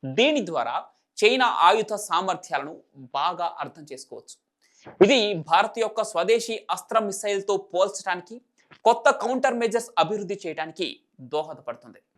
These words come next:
అమెరికా వంటి మిత్ర దేశాలు కూడా ఈ మిసైల్ గురించి సమాచారం పొందేందుకు ఆసక్తి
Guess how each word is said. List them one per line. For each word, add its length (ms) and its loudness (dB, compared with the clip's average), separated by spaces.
అమెరికా 340 6
వంటి 240 2
మిత్ర 280 -4
దేశాలు 360 -6
కూడా 460 0
ఈ 80 -6
మిసైల్ 480 -4
గురించి 320 -8
సమాచారం 640 -4
పొందేందుకు 640 -8
ఆసక్తి 420 -6